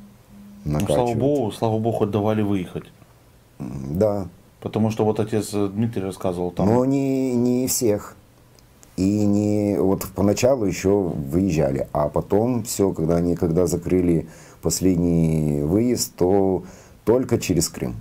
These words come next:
Speaker 2: А на, э, Украину, на территорию,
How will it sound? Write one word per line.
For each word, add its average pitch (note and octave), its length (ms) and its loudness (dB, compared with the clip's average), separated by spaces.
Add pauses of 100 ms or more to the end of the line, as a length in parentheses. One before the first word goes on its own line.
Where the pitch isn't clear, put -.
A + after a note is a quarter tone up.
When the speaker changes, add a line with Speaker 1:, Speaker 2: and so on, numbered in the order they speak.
(1400)
Speaker 2:
А E2+ 180 2
на, F2+ 460 0
э, C#2 560 -4
Украину, G2 560 2
на F2+ 140 0
территорию, E2 840 2